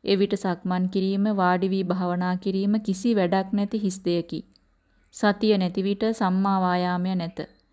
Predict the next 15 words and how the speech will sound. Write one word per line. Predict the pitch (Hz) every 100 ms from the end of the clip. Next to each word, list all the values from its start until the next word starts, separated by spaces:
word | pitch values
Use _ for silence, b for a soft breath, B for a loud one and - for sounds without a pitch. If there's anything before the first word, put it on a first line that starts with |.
| b b b b b
මේ | 208 220
නිසා | 226 233 214
ආචාර්ය | 185 185 202 196 202
මන් | 185 175 185
සතියෙන් | 202 202 185 202 196 208
සියලු | - 196 202 226
ශරීර | 220 190 196 202
චලනයන්, | 202 196 180 185 185 185 233
ශරීර | - 190 190 202 208
ක්‍රියාකාරීත්වයන් | 190 180 185 185 190 185 185 185 175 175 196
සිදු | 190 185
කිරීමට | 190 180 175 175 180
නිතර | 214 185 190 208
උපදෙස් | 185 180 170 175
දෙති. | 180 175 156